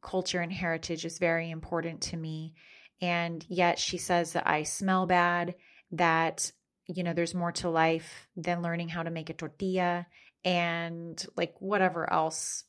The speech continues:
perhaps I'm just making this up based on my experience of hearing what sometimes, um, my Mexican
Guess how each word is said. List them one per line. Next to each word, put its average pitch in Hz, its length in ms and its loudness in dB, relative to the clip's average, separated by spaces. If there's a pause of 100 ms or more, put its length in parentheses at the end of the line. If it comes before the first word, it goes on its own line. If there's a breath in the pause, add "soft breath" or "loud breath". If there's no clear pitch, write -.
perhaps 160 400 -2
I'm 165 80 -6
just 175 380 -6
making 170 300 -8
this 160 180 -8
up 165 120 2
based 160 240 -4
on 160 80 -8
my 156 100 -6
experience 233 520 -2
of 165 80 -6
hearing 185 360 -2
what 160 160 -6
sometimes, 160 600 -8
um, 160 380 -6 (320)
my 180 100 6
Mexican 165 640 -4